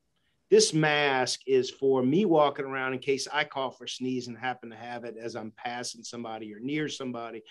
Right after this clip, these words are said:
or speaking with somebody. I can reduce the respiratory droplets that may be coming out of my mask. So I wear this for other people more than myself.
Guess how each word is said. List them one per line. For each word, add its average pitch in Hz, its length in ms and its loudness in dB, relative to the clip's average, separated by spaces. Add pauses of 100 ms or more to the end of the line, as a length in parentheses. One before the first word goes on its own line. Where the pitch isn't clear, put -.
(260)
or - 60 -4
speaking 165 600 4
with 127 100 0
somebody. 117 640 -4 (240)
I 156 140 2
can 156 200 2
reduce 139 560 2
the 135 100 -4
respiratory 147 580 2
droplets 135 540 0
that 123 100 -8
may 131 140 4
be 123 120 -2
coming 120 320 -4
out 117 160 0
of 113 80 -4
my 110 140 -6
mask. 101 380 -12 (260)
So 135 340 4
I 208 140 8
wear 180 280 10
this 147 260 6
for 131 140 -6
other 160 220 6
people 117 560 -8 (140)
more 151 260 6
than 135 220 6
myself. 113 400 -2